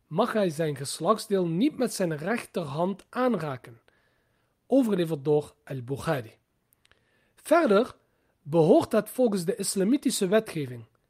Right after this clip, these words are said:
en tot de goede manieren om voorgeschreven adhkar, gedenkingen, te citeren bij het betreden en verlaten van het toilet. De profeet sallallahu alayhi wa sallam was gewoonlijk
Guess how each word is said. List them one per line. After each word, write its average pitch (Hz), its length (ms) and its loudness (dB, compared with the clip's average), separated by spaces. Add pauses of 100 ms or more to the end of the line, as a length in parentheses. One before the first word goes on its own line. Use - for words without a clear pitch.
(240)
en 175 200 -4
tot 208 200 0
de 185 60 -2
goede 311 320 0
manieren 214 520 4 (640)
om 180 240 -2
voorgeschreven 226 960 2
adhkar, 175 720 4 (220)
gedenkingen, 202 800 -2 (120)
te 185 120 -6
citeren 233 680 -2
bij 180 120 0
het 147 140 -4
betreden 196 560 0 (460)
en 190 180 -4
verlaten 165 520 0
van 208 120 -4
het 220 160 -6
toilet. 170 440 -4 (580)
De 165 180 0
profeet 269 460 0
sallallahu 202 580 2
alayhi 208 240 0
wa 208 100 2
sallam 190 640 2 (440)
was 202 300 2
gewoonlijk 247 760 2